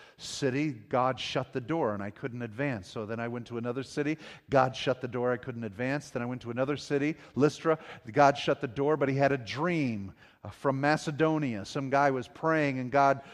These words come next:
showed him this man in a vision. So God opened the door to Macedonia, which happened to be Europe." And so Paul took the gospel to Europe. Paul wanted to go a different way. God shut a door, shut a door, shut a door, then opened a door, which pro-,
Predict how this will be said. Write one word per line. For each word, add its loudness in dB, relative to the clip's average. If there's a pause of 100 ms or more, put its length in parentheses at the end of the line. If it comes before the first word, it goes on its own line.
showed 4
him -2
this -4
man -2
in -2
a -2
vision. 0 (220)
So -2
God 8
opened 2
the 0
door 4
to 2
Macedonia, 2
which -6
happened 4
to -2
be 0
Europe." 2 (720)
And -4
so 6
Paul 6
took -2
the 0
gospel 4
to -4
Europe. 4
Paul 6
wanted 2
to 0
go 2
a 2
different -2
way. 2 (300)
God 8
shut 4
a 2
door, 4
shut 4
a 4
door, 4
shut 4
a 4
door, 4 (260)
then 6 (160)
opened 12
a 4
door, 6 (180)
which -4
pro-, 8